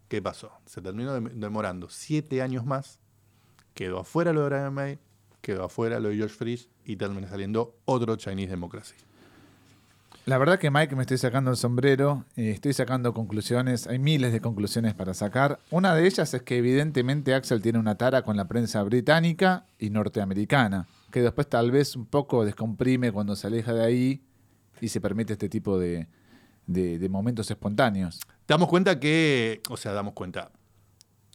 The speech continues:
Speaker 1: reconocemos que en su momento los diarios se hicieron eco de esta visita, sobre todo cuando aparece la entrevista con Juan en Rock and Pop. Ahí, obviamente, al día siguiente, Página doce, La Nación, Clarín, todos los diarios principales de Argentina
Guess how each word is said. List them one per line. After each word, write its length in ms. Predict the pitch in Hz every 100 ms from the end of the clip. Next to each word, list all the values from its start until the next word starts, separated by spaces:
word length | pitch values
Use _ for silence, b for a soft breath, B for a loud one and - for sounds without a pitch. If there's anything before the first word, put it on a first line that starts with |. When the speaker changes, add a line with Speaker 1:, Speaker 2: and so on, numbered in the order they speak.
| _ -
Speaker 1:
reconocemos 640 | 113 117 120 127 190 208
que 100 | -
en 60 | 131
su 140 | -
momento 340 | 139 170 185 160
los 140 | 123
diarios 580 | 143 165 170 165 156 -
se 160 | - -
hicieron 540 | 113 160 123 104 95 -
eco 480 | 120 117 104 92 87
de 100 | 95
esta 200 | - 98
visita, 400 | 98 120 107 120
sobre 260 | 101 95
todo 260 | 85 110 107
cuando 220 | 98 98
aparece 420 | 90 98 101 104
la 80 | 95
entrevista 480 | 95 101 101 - 98
con 280 | 92 90 90
Juan 340 | - 127 120
en 180 | 98 95
Rock 160 | 101
and 120 | 104 104
Pop. 220 | 131 143 -
Ahí, 120 | 101
obviamente, 600 | 98 98 101 110 127 127 _ _ _
al 160 | 110 101
día 120 | 107
siguiente, 500 | 110 110 117 127 123 b b b b _ -
Página 280 | 117 - 101
doce, 380 | 107 104 98 98
La 100 | 95
Nación, 420 | 107 117 110 101
Clarín, 360 | 98 104 98
todos 180 | 92 104
los 80 | 101
diarios 240 | 104 104
principales 460 | 104 98 95 104 104
de 80 | 101
Argentina 540 | 98 107 113 127 143